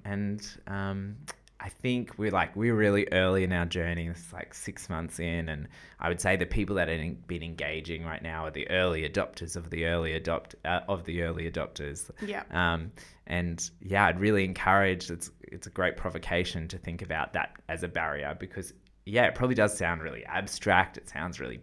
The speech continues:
Speaker 1: big, like, this, 'cause our system is complex, like
Speaker 2: But it's also really inspiring. Like, we need to,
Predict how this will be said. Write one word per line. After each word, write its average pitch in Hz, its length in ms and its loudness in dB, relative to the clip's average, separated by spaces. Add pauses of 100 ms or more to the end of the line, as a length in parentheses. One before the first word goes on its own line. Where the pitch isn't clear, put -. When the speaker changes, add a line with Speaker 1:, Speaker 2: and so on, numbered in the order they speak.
(100)
Speaker 1:
big, 104 380 4
like, - 280 -8 (240)
this, - 260 -10 (140)
'cause - 220 -14 (100)
our 82 140 -2
system 92 400 -4
is 101 160 -2
complex, - 760 -2
like - 140 2
Speaker 2:
But 254 80 4
it's 240 100 0
also 254 200 2
really 214 240 2
inspiring. 185 600 -2
Like, 185 180 -8
we 202 80 -2
need 190 300 -4
to, 220 200 2